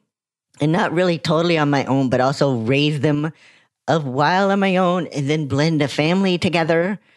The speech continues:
and navigate all of that, and then become a flight attendant in my forties, exit the drinking life at fifty-nine, and create a successful coaching business in my sixties, all of those things felt impossible for me in the beginning.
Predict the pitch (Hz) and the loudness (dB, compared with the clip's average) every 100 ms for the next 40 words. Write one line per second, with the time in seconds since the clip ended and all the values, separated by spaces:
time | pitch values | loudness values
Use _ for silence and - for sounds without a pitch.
0 | _ _ _ - 156 139 113 - 131 135 | _ _ _ -4 -4 -4 -6 -2 0 0
1 | 151 156 156 151 151 139 120 127 165 190 | 0 0 0 2 0 0 0 0 0 -4
2 | _ _ _ _ _ _ _ _ _ _ | _ _ _ _ _ _ _ _ _ _
3 | _ _ - 175 156 170 208 220 202 190 | _ _ -4 -2 0 0 0 0 0 0
4 | 185 175 175 180 185 175 175 170 - 139 | 0 0 0 0 0 2 0 0 0 0
5 | 127 123 151 - _ _ _ _ 170 214 | 0 -2 -6 -10 _ _ _ _ -4 -4
6 | - 233 233 165 185 202 202 185 170 165 | -2 -2 -2 0 0 0 0 0 0 0
7 | - 170 - 156 135 107 110 131 143 _ | 0 -2 0 0 0 -2 -4 -6 -10 _
8 | _ _ _ _ _ 156 160 - - 190 | _ _ _ _ _ -8 -8 -6 -2 0
9 | 180 190 175 - 160 - 170 - 165 - | 2 0 0 -2 -4 0 0 0 -2 0
10 | 165 165 196 170 180 190 185 170 147 135 | -2 0 0 0 0 -2 -2 -2 -2 -4
11 | - - - 220 226 - _ _ _ - | -8 -12 -10 -8 -8 -12 _ _ _ -4
12 | 165 208 233 185 175 180 185 - - 165 | 0 0 0 0 0 0 -4 -8 -2 0
13 | 156 156 - - 185 180 165 - 151 156 | -2 -4 -14 -6 -2 -2 -4 -6 -4 0
14 | 165 170 175 151 147 147 156 151 131 131 | 0 0 0 0 0 0 2 2 2 0
15 | 127 135 107 | -2 -4 -10